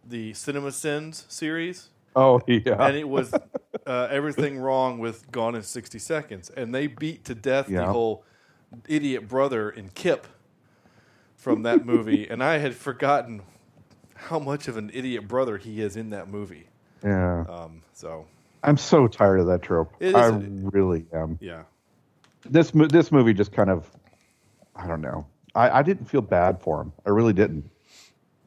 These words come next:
Speaker 1: No, I didn't either. I mean, 'cause he's, all he's doing is making bad decision after bad decision.
Speaker 2: Yeah.
Speaker 1: And I understand that he's trying to get his brother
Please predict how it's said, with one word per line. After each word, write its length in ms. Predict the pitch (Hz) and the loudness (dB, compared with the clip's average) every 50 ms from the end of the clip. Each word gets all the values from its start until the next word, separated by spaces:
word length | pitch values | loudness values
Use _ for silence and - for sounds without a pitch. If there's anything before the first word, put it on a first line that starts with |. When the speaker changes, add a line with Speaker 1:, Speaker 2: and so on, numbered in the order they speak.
| _ - | _ -12
Speaker 1:
No, 280 | 160 185 196 190 180 | -6 -2 0 4 6
I 140 | 185 214 226 | 6 8 8
didn't 220 | 208 170 139 135 | 6 4 4 0
either. 480 | 139 151 151 135 123 110 107 107 98 - - | -4 -2 -2 -2 -2 -2 -2 -4 -8 -12 -14
I 60 | 135 | -12
mean, 360 | 147 151 151 147 143 139 143 - - - _ _ _ _ _ _ _ _ | -8 -8 -6 -6 -8 -10 -14 -18 -20 -20 _ _ _ _ _ _ _ _
'cause 200 | - - 233 202 | -4 -4 -2 -2
he's, 220 | 226 247 226 196 - _ _ _ _ _ _ _ _ _ _ _ _ _ _ _ _ _ _ - | -2 -4 -4 -6 -10 _ _ _ _ _ _ _ _ _ _ _ _ _ _ _ _ _ _ -6
all 160 | 147 185 226 240 | -2 -2 0 0
he's 180 | 277 247 214 | 0 -2 -2
doing 200 | 208 220 208 190 | -2 -2 0 0
is 100 | 175 160 | -2 -4
making 320 | 170 175 175 170 165 147 131 | -2 -4 -4 -4 -4 -4 2
bad 180 | 151 151 160 170 | 4 4 4 4
decision 380 | 170 165 - 170 156 147 151 | 2 -4 -6 -8 -8 -6 -6
after 160 | 139 131 - | -6 -6 -6
bad 260 | 131 127 131 127 127 127 | -4 0 2 2 2 0
decision. 600 | 120 113 - 135 131 123 107 104 92 85 92 101 - - _ _ _ _ - | -4 -8 -6 -4 -4 -4 -4 -8 -12 -14 -16 -20 -20 -20 _ _ _ _ -4
Speaker 2:
Yeah. 340 | 175 180 170 143 117 98 92 _ _ _ _ _ _ _ _ | 0 2 4 4 2 2 -2 _ _ _ _ _ _ _ _
Speaker 1:
And 260 | - 123 120 120 117 - | -14 -10 -10 -10 -10 -8
I 200 | - 143 160 185 | -6 -6 -4 -4
understand 500 | 196 190 180 156 - - 160 160 160 151 | -6 -6 -8 -10 -8 -8 -6 -6 -4 -6
that 120 | 143 127 | -6 -10
he's 180 | 147 143 - - | -12 -16 -16 -16
trying 500 | - - 143 131 131 131 131 131 127 117 | -12 -8 -8 -6 -6 -6 -8 -10 -12 -16
to 500 | - - - 123 113 110 107 104 101 98 95 _ _ _ _ _ _ _ _ _ - - - - - _ _ - | -18 -14 -12 -10 -8 -8 -8 -10 -12 -14 -20 _ _ _ _ _ _ _ _ _ -20 -20 -20 -20 -20 _ _ -10
get 200 | - 170 170 156 | -6 -6 -6 -6
his 220 | 131 147 139 117 | -6 -8 -10 -10
brother 680 | 113 110 - 123 131 135 139 143 131 123 110 101 98 98 | -10 -16 -8 -4 0 0 0 0 0 -4 -6 -6 -6 -8